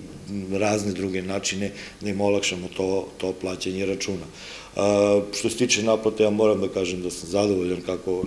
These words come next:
naši sugrađani, odnosno naši korisnici izmiruju račune. A, naravno, pred kraj grejne sezone jeste stvarno to, ovaj, malo napor za kućni džu-, budžet, pa se to malo razlije u toku letnjih meseci kada se,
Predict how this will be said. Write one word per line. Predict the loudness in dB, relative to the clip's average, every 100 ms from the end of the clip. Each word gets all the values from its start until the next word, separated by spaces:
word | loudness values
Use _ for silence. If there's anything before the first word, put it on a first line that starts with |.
| -4
naši | -4 -4
sugrađani, | -4 -2 -2 -2 -4 -6
odnosno | -8 -10 -8
naši | -4 -2
korisnici | 0 0 0 -4 -4 -6
izmiruju | -2 2 4 2
račune. | 0 -2 -2 2 2 2 -2 -10 -14 -12 -12 -4
A, | 0 2 2 2
naravno, | 0 0 -2 -4 -6 -8 2
pred | 2 4
kraj | 2 2
grejne | 2 2 2
sezone | 0 -2 -2 -2 -2 -2
jeste | 0 -2 -4
stvarno | -8 -8 -8 -8
to, | -6 -6 -6 -12 -16 -8
ovaj, | -2 0 0
malo | -2 -2 -4
napor | -4 -4 -4
za | -4 -4
kućni | -4 -4 -6
džu-, | -2 -2 -2 -6 4
budžet, | 6 6 0
pa | -2
se | -6
to | -2 -2
malo | 0 0 0
razlije | 0 -2 -2 -2
u |
toku | 0 -2 0
letnjih | 0 0 -2 -8
meseci | -8 -6 -6 -6 -6
kada | -4 -2 -2
se, | -2